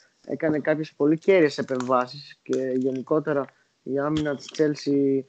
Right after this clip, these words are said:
ε, ενώ φαινόταν λίγο επιρρεπής, ο Κέπα ήταν πίσω να σιγουρέψει.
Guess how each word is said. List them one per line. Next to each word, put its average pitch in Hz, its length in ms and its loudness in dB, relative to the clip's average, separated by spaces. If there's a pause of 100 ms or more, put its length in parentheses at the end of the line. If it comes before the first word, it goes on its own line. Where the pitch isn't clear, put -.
(380)
ε, - 160 -8 (200)
ενώ 143 200 -2
φαινόταν 151 440 -2
λίγο 143 640 0
επιρρεπής, 139 720 -2 (200)
ο 131 100 -6
Κέπα 170 240 2
ήταν 156 220 -2
πίσω 170 280 -2
να 151 320 -2
σιγουρέψει. 147 680 0